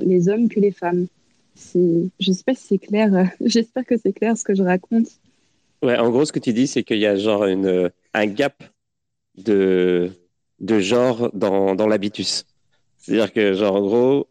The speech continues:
Speaker 2: euh, même si t'as accès, euh, t'es pas forcément conditionné pour, euh, pour, pour, euh, pour profiter de ce, ce privilège.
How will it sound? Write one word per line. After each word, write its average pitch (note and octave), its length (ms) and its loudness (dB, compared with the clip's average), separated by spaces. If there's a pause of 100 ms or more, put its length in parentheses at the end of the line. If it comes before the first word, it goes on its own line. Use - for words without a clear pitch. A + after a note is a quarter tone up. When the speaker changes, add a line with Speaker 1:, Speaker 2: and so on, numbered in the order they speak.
(260)
Speaker 2:
euh, F#2+ 420 0
même G2+ 360 0
si - 120 -14
t'as G2+ 100 -2
accès, A2+ 500 -2 (420)
euh, F#2 320 -2 (100)
t'es A2 80 -6
pas A2 140 -4
forcément A2 720 -2 (520)
conditionné G#2 480 -2
pour, G2 340 -2
euh, F2 320 0 (360)
pour, F2+ 300 0
pour, E2+ 300 -2
euh, D#2+ 240 0 (580)
pour G2+ 100 -6
profiter G#2+ 420 -6
de - 40 -10
ce, F#2 220 -2
ce G2 120 -8
privilège. F#2 500 -4